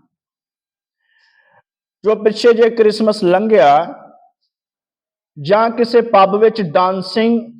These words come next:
ਪੱਬ ਵਿੱਚ ਚੱਲ ਜਾਓ ਜਿੱਥੇ ਲੋਕੀ ਡਾਂਸ ਕਰਦੇ ਆ, ਰਾਕ ਐਂਡ ਰੋਲ, ਹੋਰ ਕਈ ਤਰ੍ਹਾਂ ਦਾ ਡਾਂਸ ਕਰਦੇ ਆ,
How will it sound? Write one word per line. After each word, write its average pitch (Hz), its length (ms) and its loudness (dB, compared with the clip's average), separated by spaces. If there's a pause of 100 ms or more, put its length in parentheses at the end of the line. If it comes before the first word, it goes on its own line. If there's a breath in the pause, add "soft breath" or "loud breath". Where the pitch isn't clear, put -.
(380)
ਪੱਬ 196 240 -2
ਵਿੱਚ 214 220 0
ਚੱਲ 196 280 0
ਜਾਓ 151 340 2
ਜਿੱਥੇ 180 260 -4
ਲੋਕੀ 190 200 -4
ਡਾਂਸ 170 440 -2
ਕਰਦੇ 147 500 0
ਆ, 117 100 -6 (280)
ਰਾਕ 180 200 0
ਐਂਡ 175 160 -4
ਰੋਲ, 156 420 4 (640 soft breath)
ਹੋਰ 220 300 2
ਕਈ 214 160 2
ਤਰ੍ਹਾਂ 208 260 0
ਦਾ 196 100 4
ਡਾਂਸ 175 420 0
ਕਰਦੇ 143 500 0
ਆ, 110 100 -10